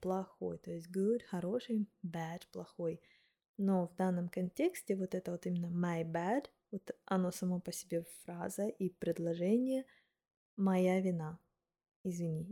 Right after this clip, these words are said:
я виновата. Sorry, my bad. Можно сказать my fault — моя вина, но это более официально так. В народе говорят просто my bad.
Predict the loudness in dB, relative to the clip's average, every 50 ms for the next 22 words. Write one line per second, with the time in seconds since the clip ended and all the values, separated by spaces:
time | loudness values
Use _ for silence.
0 | -6 -4 -2 -2 -2 -2 -2 -4 -4 -6 -6 -8 -10 -12 -14 -16 -16 _ _ _
1 | _ _ _ -8 -4 0 2 4 4 4 2 0 -2 -4 _ _ _ -4 -2 0
2 | 0 0 0 0 -2 -2 -2 -2 -6 -8 -12 _ _ _ _ _ _ _ _ 2
3 | 2 4 4 4 4 2 2 2 2 2 4 4 4 4 4 2 0 0 0 2
4 | 4 4 4 2 -2 -6 -12 -20 _ _ _ _ -4 0 2 2 4 4 4 6
5 | 6 6 4 4 2 -2 -4 -4 -2 0 0 2 2 2 2 2 4 6 6 6
6 | 6 4 2 0 -4 -8 -8 -6 -4 -4 -6 -6 -8 -10 -12 -14 -14 -14 -16 -16
7 | _ _ _ _ _ _ _ _ _ _ _ _ _ -20 -12 _ -4 -2 0 2
8 | 2 2 4 2 2 2 2 2 4 2 2 0 0 -2 -4 -4 -4 -4 -4 -8
9 | -10 -10 _ _ _ _ _ -6 0 2 2 4 2 2 0 -2 -2 -2 -2 -2
10 | -4 -6